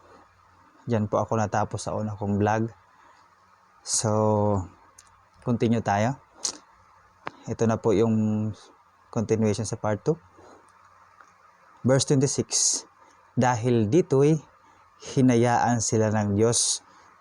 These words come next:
sa mahahalay na pagnanasa. Ayaw nang makipagtalik ng babae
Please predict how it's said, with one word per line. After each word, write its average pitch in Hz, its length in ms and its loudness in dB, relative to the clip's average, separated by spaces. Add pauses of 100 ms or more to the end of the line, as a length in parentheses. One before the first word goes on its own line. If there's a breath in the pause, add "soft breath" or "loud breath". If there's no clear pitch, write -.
sa - 320 0
mahahalay 127 960 2 (1040)
na 131 160 2
pagnanasa. 107 640 0
Ayaw 127 400 2
nang 120 320 0 (160)
makipagtalik 117 800 0
ng 120 240 0
babae 117 400 0